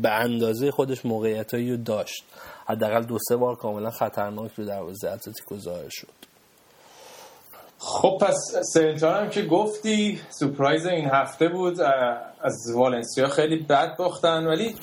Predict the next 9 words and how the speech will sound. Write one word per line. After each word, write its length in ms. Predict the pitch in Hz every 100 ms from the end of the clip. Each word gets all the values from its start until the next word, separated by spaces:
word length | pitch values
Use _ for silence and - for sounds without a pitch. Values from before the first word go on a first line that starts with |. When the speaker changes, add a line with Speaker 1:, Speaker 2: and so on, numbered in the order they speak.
| -
Speaker 2:
توی 160 | 196 202
بقیه 360 | 196 165 160
بازی 320 | 180 196 196
چه 140 | 190 180
خبر 320 | 180 175 170
بود 160 | 175 175 -
توی 100 | 175
اسپانیا 460 | 170 160 165 156 151
آریان؟ 320 | 160 165 160